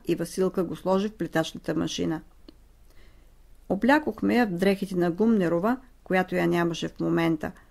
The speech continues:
Сложихме й бяла кърпа на главата, а Василка я взе под ръка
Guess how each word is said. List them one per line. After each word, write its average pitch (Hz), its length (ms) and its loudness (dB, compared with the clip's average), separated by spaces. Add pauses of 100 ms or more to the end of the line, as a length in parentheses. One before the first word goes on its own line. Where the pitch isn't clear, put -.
(460)
Сложихме 196 540 4
й 185 40 2
бяла 180 360 2
кърпа 175 280 -2
на 165 120 0
главата, 175 600 0 (300)
а 180 100 -2
Василка 233 560 0
я 151 100 2
взе 190 220 0
под 180 220 -4
ръка 190 380 0